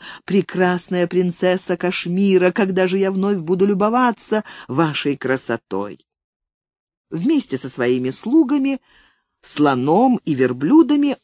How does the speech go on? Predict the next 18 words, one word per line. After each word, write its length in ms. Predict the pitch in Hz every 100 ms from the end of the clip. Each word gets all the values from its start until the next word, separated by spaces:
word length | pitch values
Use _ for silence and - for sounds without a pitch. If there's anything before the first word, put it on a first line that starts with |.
| -
он 320 | 139 151 214
вступает 640 | - - 285 175 147 180 -
под 200 | 220 -
своды 460 | - 127 131 160
гор, 400 | 160 127 127 123 - - -
и 140 | 156
вскоре 640 | - - - 285 294 294 - - -
перед 300 | 170 160 143
ними 260 | 269 262
открывается 800 | 220 - 170 185 254 240 - 214
усыпанный 600 | 202 - 294 302 254 247
цветами 640 | - 185 202 220 233 226
луг 560 | 220 214 190 220 190 - _ - _
с 140 | - -
протекающим 840 | 170 175 151 277 262 233 - 220
по 80 | 208
нему 400 | 202 220 247 220
ручьем. 800 | 247 - - 127 139 131 120